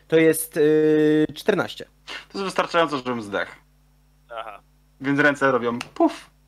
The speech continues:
Speaker 1: Naprawdę?
Speaker 2: Naprawdę.
Speaker 1: Wow! Tracisz w tym momencie przytomność?
Speaker 2: Jestem w skorupie.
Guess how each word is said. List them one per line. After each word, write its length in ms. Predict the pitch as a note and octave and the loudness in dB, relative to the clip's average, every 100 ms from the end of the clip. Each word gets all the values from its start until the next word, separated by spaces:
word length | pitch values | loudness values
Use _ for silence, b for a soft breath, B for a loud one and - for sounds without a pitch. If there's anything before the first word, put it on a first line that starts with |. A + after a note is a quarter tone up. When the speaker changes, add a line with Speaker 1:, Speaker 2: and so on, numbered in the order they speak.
| _ _ _ _ _ _ _ - | _ _ _ _ _ _ _ -12
Speaker 1:
Naprawdę? 1040 | C#3+ D#3 - D#3 D#3+ C#3 A#2+ D3 B3 F4 - _ | -6 -6 -8 -4 -2 -2 -4 -4 -4 -6 -14 _
Speaker 2:
Naprawdę. 540 | - F#2+ G#2+ E3 G3+ - _ _ _ _ _ | -10 -6 -2 -2 -2 -8 _ _ _ _ _
Speaker 1:
Wow! 960 | A2+ A#2 C3+ F3 E3 D#3 C#3+ A#2+ A2+ G#2 _ _ _ _ _ _ _ | -20 -14 -2 2 4 4 4 2 -2 -12 _ _ _ _ _ _ _
Tracisz 640 | - F#3 G3 G3 G3 D3+ - | -4 0 0 -2 -14 -16 -16
w 100 | - | -16
tym 240 | G3+ G3 | -14 -10
momencie 400 | F3+ E3+ E3 D#3 | -8 -8 -10 -14
przytomność? 880 | D3 - D3 D3+ C3 F3 A#3+ - _ _ _ _ _ _ _ _ _ _ _ | -20 -16 -4 -4 -4 -10 -12 -20 _ _ _ _ _ _ _ _ _ _ _
Speaker 2:
Jestem 220 | C#3 D#3+ D3 | -6 -6 -6
w 20 | |
skorupie. 340 | C#3+ C3+ - | -4 -4 -4